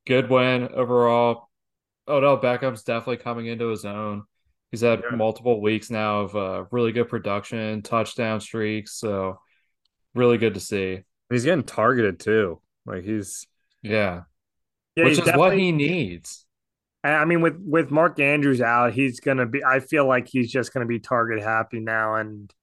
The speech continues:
Speaker 3: he's been
Speaker 1: I mean,
Speaker 3: sitting
Speaker 1: they're
Speaker 3: on
Speaker 1: literally the
Speaker 3: the bench all year, and I'm
Speaker 1: they're
Speaker 3: excited
Speaker 1: bu-,
Speaker 3: about it.
Speaker 1: yeah, they're paying him fifteen million dollars. He should be getting six to eight targets easily every single game at
Speaker 2: Yeah.
Speaker 1: a minimum,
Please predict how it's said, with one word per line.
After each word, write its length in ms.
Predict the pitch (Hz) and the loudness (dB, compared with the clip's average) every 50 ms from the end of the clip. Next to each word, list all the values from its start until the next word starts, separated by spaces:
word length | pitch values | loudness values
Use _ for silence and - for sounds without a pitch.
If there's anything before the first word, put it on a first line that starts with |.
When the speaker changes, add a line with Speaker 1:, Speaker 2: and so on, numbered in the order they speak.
| _ _ | _ _
Speaker 3:
he's 80 | - 127 | -6 -2
been 120 | 127 151 | 0 2
Speaker 1:
I 20 | 147 | 4
mean, 120 | 147 160 165 | 4 4 6
Speaker 3:
sitting 40 | |
Speaker 1:
they're 140 | 160 170 160 | 6 6 6
Speaker 3:
on 40 | 135 | 6
Speaker 1:
literally 380 | 151 175 180 202 202 185 160 127 | 6 6 6 6 6 6 4 2
the 120 | 104 117 110 - - _ | 0 -4 -6 -6 -8 _
Speaker 3:
the 60 | _ _ | _ _
bench 240 | - 113 113 113 - | -14 -14 -14 -8 -6
all 180 | 120 113 110 110 | -4 -4 -2 -2
year, 360 | 110 110 113 113 110 107 107 | -4 -4 -4 -4 -4 -6 -8
and 140 | 107 104 101 - _ _ _ _ _ _ _ - | -10 -12 -16 -18 _ _ _ _ _ _ _ -4
I'm 100 | 135 123 127 | -2 -2 0
Speaker 1:
they're 120 | 123 135 131 | 0 2 0
Speaker 3:
excited 140 | 156 143 170 156 | 2 2 0 0
Speaker 1:
bu-, 60 | - - | -2 -6
Speaker 3:
about 160 | - - - - | -14 -18 -16 -16
it. 140 | - - - - - _ _ _ _ _ _ _ _ _ _ _ _ | -16 -16 -16 -18 -20 _ _ _ _ _ _ _ _ _ _ _ _
Speaker 1:
yeah, 200 | 131 156 180 151 | 2 4 4 4
they're 220 | 104 101 107 120 127 | 4 4 2 2 0
paying 340 | - - 170 175 185 185 185 | 0 0 2 2 2 2 2
him 100 | 180 160 | 0 -2
fifteen 540 | - - - 139 147 143 - - 170 156 147 | -4 -2 0 0 0 0 -2 -4 -4 -2 -2
million 300 | 151 151 151 147 139 120 | -2 -2 -2 -2 -4 -4
dollars. 600 | 107 98 107 120 123 110 98 92 90 87 - - _ _ _ _ _ _ _ _ _ _ _ | -2 -2 0 0 0 -2 -4 -6 -8 -12 -16 -20 _ _ _ _ _ _ _ _ _ _ _
He 140 | - 117 139 | -2 -2 -2
should 160 | - - 190 190 | 0 2 2 2
be 80 | 202 | 2
getting 340 | 160 196 196 190 190 180 147 | 4 4 4 4 2 0 -2
six 380 | - - - - 135 139 - - | -4 -6 -6 -4 -4 -4 -4 -4
to 80 | 147 | -4
eight 180 | 131 135 135 - | -4 -4 -6 -6
targets 420 | - 131 123 120 113 117 107 - | -4 -4 -2 -2 -4 -6 -10 -8
easily 400 | 127 127 123 113 117 113 107 107 | -8 -8 -8 -6 -4 -4 -2 -2
every 200 | 107 104 101 104 | -2 -2 -4 -6
single 300 | - - 110 101 95 90 | -8 -8 -8 -8 -10 -10
game 440 | 87 90 90 90 87 85 85 90 - _ _ _ _ _ _ _ _ _ _ _ - | -10 -10 -8 -8 -10 -10 -14 -18 -20 _ _ _ _ _ _ _ _ _ _ _ -2
at 140 | - 120 123 | 0 2 4
Speaker 2:
Yeah. 20 | |
Speaker 1:
a 60 | 120 117 107 | 4 4 2
minimum, 540 | 110 107 101 98 90 85 82 82 85 - | 0 0 0 -2 -4 -6 -8 -10 -10 -14